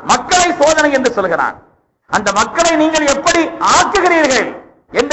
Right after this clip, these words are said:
விஷயத்தில் நீங்கள் சோதிக்கப்படுவீர்கள். உங்களுடைய பணத்தை கொண்டு நீங்கள் சோதிக்கப்படுவீர்கள். அது உங்களுக்கு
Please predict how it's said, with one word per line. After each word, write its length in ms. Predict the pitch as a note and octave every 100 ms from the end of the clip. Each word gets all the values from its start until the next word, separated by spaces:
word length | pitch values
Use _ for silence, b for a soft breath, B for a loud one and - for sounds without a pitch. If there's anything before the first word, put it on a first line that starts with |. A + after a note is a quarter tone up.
| C4+
விஷயத்தில் 440 | C4 D4+ C#4+ C#4+ C4
நீங்கள் 240 | A#3+ B3
சோதிக்கப்படுவீர்கள். 840 | A#3+ B3 A#3 G#3 F#3 E3 C3+ A#2+ F2+ _ _ _ _ _ -
உங்களுடைய 380 | A#3+ B3+ B3 A#3+ A#3+
பணத்தை 380 | B3+ F4+ F#4 F#4
கொண்டு 240 | F4+ F4 F4 E4
நீங்கள் 240 | D#4 D4+
சோதிக்கப்படுவீர்கள். 880 | D4 D#4+ D#4 C#4 B3+ B3 G#3 F3+ B2+ - - _ _ _
அது 140 | - A3 A#3
உங்களுக்கு 300 | A#3 G#3+